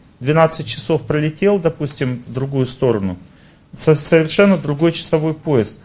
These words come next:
В воде посидел полтора часа, в бане попарился, вышел, ты спать ляжешь вовремя и выспишься. Почему? Потому что ты в эту атмосферу Земли вошел, в ту, в которой ты находишься сейчас. Особенно, если ты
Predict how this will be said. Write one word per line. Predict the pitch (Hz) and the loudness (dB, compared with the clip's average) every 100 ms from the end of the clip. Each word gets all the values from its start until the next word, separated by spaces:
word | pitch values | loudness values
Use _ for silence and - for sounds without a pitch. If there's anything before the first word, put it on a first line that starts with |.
| _ | _
В | 127 | 4
воде | 156 180 | 6 4
посидел | 165 160 - 151 170 151 | 0 0 -2 2 2 2
полтора | 151 143 156 151 | 0 2 4 6
часа, | 151 - 185 165 | 4 2 4 4
в | 127 | 6
бане | 147 127 113 | 6 6 4
попарился, | 123 120 160 160 127 - 101 95 - - - | 0 4 6 6 4 0 -2 -4 -10 -20 -4
вышел, | 131 196 - 175 165 - - - | 4 4 4 -2 -4 -10 -12 0
ты | 156 | 2
спать | 151 170 170 165 - | 4 6 6 4 2
ляжешь | 151 151 139 135 | 8 8 6 0
вовремя | 131 135 127 135 156 175 - - _ | 2 4 4 2 2 -2 -6 -20 _
и | - | 0
выспишься. | 123 123 - 110 - 90 - - - _ _ | 2 2 0 -4 -4 -6 -8 -14 -20 _ _
Почему? | 135 - 165 202 | -2 0 2 0
Потому | 196 - 147 151 | 2 2 2 2
что | - | 0
ты | 135 180 185 180 - - - _ | -2 0 -2 -4 -14 -20 -20 _
в | 117 151 | 4 6
эту | 156 156 135 | 6 6 4
атмосферу | 143 151 139 - 165 147 | 4 2 2 2 2 2
Земли | 131 139 160 185 | 0 0 2 2
вошел, | 165 - 143 110 | 2 2 2 2
в | - - | -2 -4
ту, | 165 | -4
в | 175 | 0
которой | - - 135 135 | 0 4 2 2
ты | 139 | 0
находишься | 131 127 131 101 - - | -2 0 -2 -4 -6 -10
сейчас. | 98 98 - | -4 -4 -2
Особенно, | - 127 180 175 170 156 | 0 2 2 2 2 0
если | 143 143 | -2 -4
ты | - 151 135 | -2 -2 -2